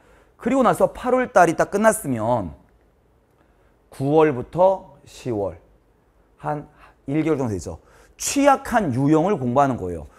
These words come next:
어쨌거나 구평은 볼 거 아니에요. 구평을 보면 나옵니다. 내가 뭐가 부족한지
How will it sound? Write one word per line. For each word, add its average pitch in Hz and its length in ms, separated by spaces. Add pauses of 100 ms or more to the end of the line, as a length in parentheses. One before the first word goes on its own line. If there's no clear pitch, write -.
(160)
어쨌거나 208 480
구평은 170 400
볼 113 180
거 151 120
아니에요. 107 400
구평을 190 440
보면 117 640 (300)
나옵니다. 131 640
내가 135 240
뭐가 131 640
부족한지 110 520